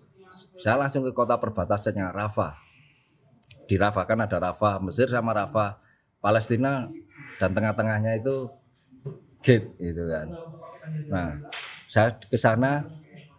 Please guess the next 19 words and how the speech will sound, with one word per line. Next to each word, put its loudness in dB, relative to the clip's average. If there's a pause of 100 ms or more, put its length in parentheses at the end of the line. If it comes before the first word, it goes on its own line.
(180)
tanya-tanya, 6
ternyata 10
saya 10
harus 2 (400)
ke 10
Kairo 10
lagi, 8
<laughs> 6
balik 8
lagi 4
ke 2
Kairo, 8
ngurus 2
surat 4
izin-izin 2
macam-macam. 2 (400)
Ke 8
State 0 (240)
of 4